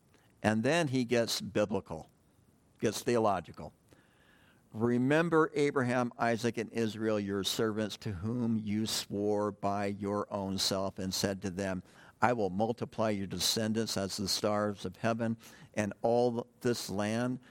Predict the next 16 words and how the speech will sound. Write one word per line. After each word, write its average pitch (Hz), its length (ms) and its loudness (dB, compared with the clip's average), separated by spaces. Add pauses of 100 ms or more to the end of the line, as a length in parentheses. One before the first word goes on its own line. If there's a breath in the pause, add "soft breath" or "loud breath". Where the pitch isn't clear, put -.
(140 loud breath)
that 101 120 -2
I 101 140 2
have 92 300 -4 (160)
spoken 120 540 2
of 117 340 2 (100)
I 98 120 -2
give 110 340 0
to - 120 -4
your 110 120 0
descendants, 113 680 -2
and 101 160 -4
they 104 140 -2
shall 104 260 -6
inherit 101 380 -2
it - 120 -6
forever.'" 110 500 -2